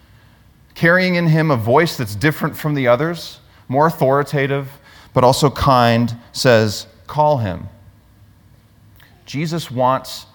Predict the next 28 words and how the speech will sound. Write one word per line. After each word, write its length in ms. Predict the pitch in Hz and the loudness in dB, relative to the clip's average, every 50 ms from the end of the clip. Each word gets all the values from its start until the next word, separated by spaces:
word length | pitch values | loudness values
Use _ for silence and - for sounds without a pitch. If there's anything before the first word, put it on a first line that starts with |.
| _ _ _ _ _ - | _ _ _ _ _ -14
to 100 | - 120 | -12 -12
speak 360 | - - - 147 151 147 - - - - | -10 -10 -8 -8 -8 -8 -10 -14 -14 -8
with 400 | 113 117 110 101 - - - - - | -4 -4 -2 -4 -4 -10 -16 -10 -6
the 100 | 110 117 | -4 -2
blind 400 | 98 123 131 139 135 139 127 101 | 0 2 2 4 4 2 2 0
man. 300 | 101 92 87 92 101 151 - _ _ _ _ _ _ _ _ _ _ _ _ _ _ _ _ _ _ - - - | -2 -2 -2 -2 -6 -8 -10 _ _ _ _ _ _ _ _ _ _ _ _ _ _ _ _ _ _ -20 -10 -4
And 120 | - 131 | -2 -2
the 60 | 120 113 | -2 -2
crowd 420 | - - 156 139 156 170 170 139 | 0 2 2 4 4 4 4 4
is 160 | 120 110 117 - | 2 0 -2 -4
shocked, 420 | - - - 180 214 226 190 - 131 | -2 0 2 2 2 2 0 -2 -2
but 140 | 147 139 127 | -2 0 2
they're, 140 | 143 139 | 0 0
they're 260 | 107 104 120 147 170 - | 0 0 0 2 2 2
changed 420 | - - 151 135 147 170 156 127 | 0 0 0 0 2 0 0 2
by 140 | 139 127 123 | 2 2 2
Jesus' 580 | 117 107 127 147 147 139 139 123 - 135 117 | 2 2 0 0 0 0 -2 -4 -6 -8 -8
startling 560 | - - - 123 135 147 139 135 127 123 117 - - - - - 165 - | -6 -2 0 2 2 2 0 0 -2 -2 -4 -6 -10 -16 -20 -14 -6 -4
decision, 420 | 143 127 - 135 131 139 208 226 | -2 0 0 0 0 0 0 -2
and 100 | 175 135 | -2 0
they 120 | 135 156 | 0 -2
get 600 | 147 123 110 123 160 156 - - 127 120 - - | -2 -4 -2 0 0 0 -2 -4 -14 -14 -8 -2
Bartimaeus 560 | - 139 113 151 147 135 135 139 151 156 - - | 0 2 2 2 2 0 2 2 0 0 -2 0
up, 280 | - 120 135 - - 170 | 2 4 4 4 2 0
and 100 | 139 135 | 0 0
they 180 | 135 135 131 - - - - - | 0 0 -2 -4 -10 -20 -18 -12
show 340 | - - - - 160 156 165 | -6 -2 2 4 6 6 6
him 300 | 160 151 151 147 147 135 | 6 6 4 4 2 -2